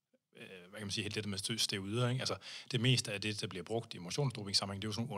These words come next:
undergrundslabels, som er lavet, øh, som ikke er, ligesom er lavet under, hvad kan man sige, godkendte farmakologiske sådan produktionsmetoder, men de er lavet til det her undergrunds-motionsdopingbrug.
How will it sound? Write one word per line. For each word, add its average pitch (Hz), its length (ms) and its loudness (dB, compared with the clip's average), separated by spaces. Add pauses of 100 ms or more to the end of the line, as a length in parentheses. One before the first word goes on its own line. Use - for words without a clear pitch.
undergrundslabels, 92 840 -4 (460)
som 95 340 4
er 92 60 -4
lavet, 92 680 -2 (320)
øh, 101 160 -6
som 113 140 -2
ikke 113 160 2
er, 107 40 4
ligesom 104 220 -4
er 95 80 -4
lavet 95 480 -4
under, 90 260 -8 (680)
hvad 117 100 -18
kan 98 80 -12
man 90 80 -6
sige, - 160 -4
godkendte 98 480 -8 (280)
farmakologiske 90 680 -8
sådan 87 140 -10
produktionsmetoder, 104 600 -2
men 101 80 0
de 107 60 -2
er 101 40 -6
lavet 98 260 -2
til - 120 0
det 95 80 -6
her 98 60 -6
undergrunds-motionsdopingbrug. 95 1500 -4